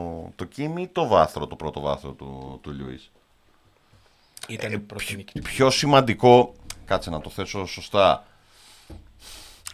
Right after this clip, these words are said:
Speaker 1: Ρε παιδί μου,
Speaker 2: Πιο
Speaker 1: πιο
Speaker 2: κομβικό για τη συνέχεια.
Speaker 1: Αυτό,
Speaker 2: Ε.
Speaker 1: μπράβο, μπράβο. Πιο κομβικό για τη συνέχεια.
Speaker 2: Θα σου πω, θα
Speaker 1: Μμ.
Speaker 2: σου απαντήσω λίγο
Speaker 1: Ναι, θα στρίψεις σιγά μου απαντήσεις
Speaker 2: Έτσι,
Speaker 1: ευθέως,
Speaker 2: ναι.
Speaker 1: ναι.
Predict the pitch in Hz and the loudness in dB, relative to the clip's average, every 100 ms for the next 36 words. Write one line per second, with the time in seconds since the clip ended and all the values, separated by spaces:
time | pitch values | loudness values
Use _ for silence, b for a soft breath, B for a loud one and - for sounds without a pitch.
0 | B B B B - 87 101 104 107 104 | B B B B -8 -4 -2 0 -2 0
1 | 147 143 147 135 156 156 - 143 143 - | 2 2 2 2 2 2 0 2 2 0
2 | 90 92 90 - 78 107 117 80 69 - | 2 4 2 0 -4 2 4 4 2 -6
3 | 71 67 - - 92 95 85 90 85 - | -10 -12 -10 -10 -6 -6 -4 -4 -6 -8
4 | 82 82 - - 131 135 165 180 226 226 | -8 -8 -10 -8 -8 -8 -2 2 2 -2
5 | _ _ 107 127 147 143 143 185 196 180 | _ _ -8 -4 -4 -6 -8 -8 -6 -6
6 | 185 180 180 170 165 160 160 107 104 95 | -4 0 2 4 2 2 0 4 4 4
7 | 95 127 104 - 78 90 92 92 85 82 | 0 0 -2 -2 -8 -2 0 2 0 0
8 | 90 85 85 92 76 67 69 | -2 -6 -8 -6 -6 -6 -10